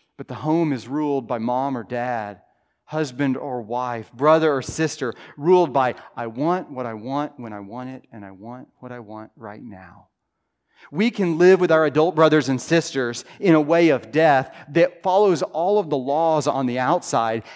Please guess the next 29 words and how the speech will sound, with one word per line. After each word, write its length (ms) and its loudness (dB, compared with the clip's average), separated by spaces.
and 260 -4
yet, 640 0
"I 260 -2
want 420 -2
what 100 -2
I 60 -2
want, 400 -6
and 200 -12
you 240 -10
won't 360 -4
give 160 -8
it 120 -8
to 120 -10
me, 280 -10
so 360 -12
I 240 -10
won't 260 -12
speak 380 -18
to 100 -20
you 160 -18
again." 380 -20
That 360 -6
is 120 -12
a 60 -10
family 460 -4
life 360 -10
ruled 480 -8
by 140 -14
death. 440 -6